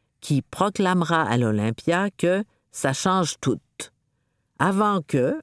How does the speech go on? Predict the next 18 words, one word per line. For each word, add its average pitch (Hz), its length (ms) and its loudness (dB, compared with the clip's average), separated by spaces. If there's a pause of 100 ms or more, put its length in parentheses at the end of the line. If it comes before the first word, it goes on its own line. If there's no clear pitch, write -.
le 175 260 2
dix, 156 520 0
au 180 100 2
Lion 160 300 2
d'Or, 113 440 -2 (840)
Martin 190 460 0
Perizzolo 143 840 2 (540)
nous 185 240 2
apprenne 156 600 2
durant 143 520 0 (320)
Le 101 140 -2
Dramatiste 160 1000 -2 (400)
ce - 180 0
que 233 140 0
peut 165 180 2
bien 165 220 0
signifier 147 800 0
ce 143 320 0